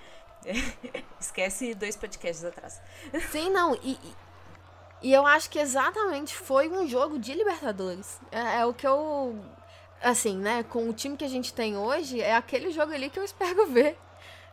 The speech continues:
Speaker 2: sabe? Esse jogo difícil, é, não, não sei, assim, é,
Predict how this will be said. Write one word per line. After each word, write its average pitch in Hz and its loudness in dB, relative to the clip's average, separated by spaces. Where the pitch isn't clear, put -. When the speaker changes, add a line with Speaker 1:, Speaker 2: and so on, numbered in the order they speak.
Speaker 2:
sabe? 254 6
Esse 247 -4
jogo 240 -2
difícil, 226 -2
é, 202 -4
não, 254 -10
não 262 -10
sei, 180 -6
assim, 180 -12
é, 180 -8